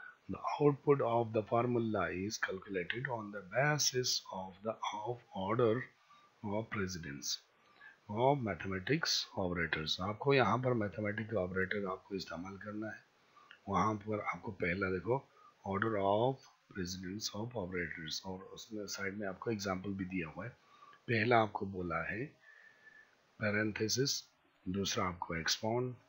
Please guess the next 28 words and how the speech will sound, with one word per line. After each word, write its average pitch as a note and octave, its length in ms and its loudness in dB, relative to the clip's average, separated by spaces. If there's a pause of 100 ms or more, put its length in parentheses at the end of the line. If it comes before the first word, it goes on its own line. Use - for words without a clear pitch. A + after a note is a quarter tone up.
तीसरा F#2+ 300 -2
आपको D#2 220 -10
multiplication, G#2+ 880 0 (500)
division, A2 560 0 (520)
addition, A#2+ 680 2
subtraction। D#2 640 -2
Multiplication A2+ 880 0
के A#2 120 2
लिए A2+ 120 4
आपको G2 320 -2
एस्टेरिस्क A#2 320 -2
इस्तेमाल A#2 380 -2
करना A#2+ 280 0
है, A#2+ 60 2
division G2+ 380 -4
के G2 140 -6
लिए F2 80 -4
आपको E2+ 220 -8
slice F2+ 360 -2
इस्तेमाल D#2 380 -8
करना - 240 -20
है, - 880 -6
Addition C3 380 6
के B2+ 100 2
लिए A#2+ 100 8
आपको A2+ 220 0
plus G2+ 280 0
sign, A2 360 0